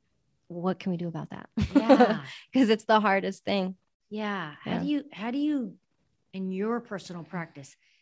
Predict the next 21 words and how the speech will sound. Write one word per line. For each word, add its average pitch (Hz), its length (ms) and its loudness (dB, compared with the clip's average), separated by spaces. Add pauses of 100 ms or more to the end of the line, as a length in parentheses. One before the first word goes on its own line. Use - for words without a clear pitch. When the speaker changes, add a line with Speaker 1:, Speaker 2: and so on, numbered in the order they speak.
(100)
Speaker 2:
how 220 120 -10
do 247 80 -4
you 247 60 -8
get 226 180 -10
beyond 160 460 -10
that? 131 180 -18 (1300)
<clears throat> 196 280 -6
Speaker 1:
Well, 214 500 2 (240)
I've 202 200 0
had 226 320 -2
to 202 100 -4
stop - 800 -6 (180)
trying 170 420 -4
to 160 60 -12
fix - 380 -18
people. - 600 -18
Speaker 2:
Oh, 165 240 -12
girl. 147 320 -16 (220)
Speaker 1:
Yeah. 175 440 -2 (520)
Speaker 2:
Mm-hmm. 180 380 -12
Speaker 1:
That's - 520 -4